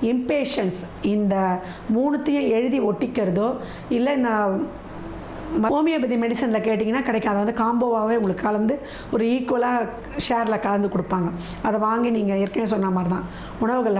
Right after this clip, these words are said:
பயன்படுத்துறதோ உங்களுக்கு சிறப்பான பலன்களை உங்களுக்கு பெற்றுத்தரும். இந்த ஆறு கிரக கூட்டணியில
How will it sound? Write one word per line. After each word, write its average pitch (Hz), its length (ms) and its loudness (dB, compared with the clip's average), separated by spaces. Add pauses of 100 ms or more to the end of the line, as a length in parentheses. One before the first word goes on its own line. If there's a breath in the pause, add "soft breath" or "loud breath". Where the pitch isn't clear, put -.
பயன்படுத்துறதோ 190 640 0
உங்களுக்கு 220 360 0
சிறப்பான 214 560 -2 (400 loud breath)
பலன்களை 202 420 2
உங்களுக்கு 185 400 0
பெற்றுத்தரும். 180 640 0 (420 loud breath)
இந்த 285 540 2 (260)
ஆறு 247 420 2
கிரக 226 320 0 (100)
கூட்டணியில 190 540 2